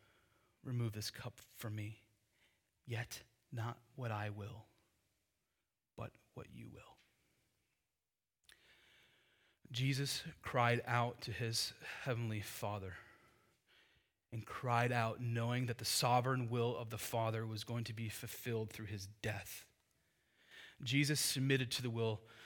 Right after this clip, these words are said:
of his Father. Because of Jesus' sacrificial death, we now have the Spirit of Jesus, and we likewise are able to call out to God as our Abba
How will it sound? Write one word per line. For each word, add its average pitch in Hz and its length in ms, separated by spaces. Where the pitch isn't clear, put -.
of 120 120
his 123 180
Father. 104 360
Because 139 280
of 131 80
Jesus' 131 360
sacrificial 143 640
death, 127 320
we 156 400
now 123 260
have 131 280
the 123 80
Spirit 175 480
of 135 100
Jesus, 117 360
and 139 180
we 180 160
likewise 160 1080
are 143 320
able 165 220
to 143 140
call 175 400
out 170 380
to 170 100
God 147 360
as 165 260
our 165 460
Abba 113 380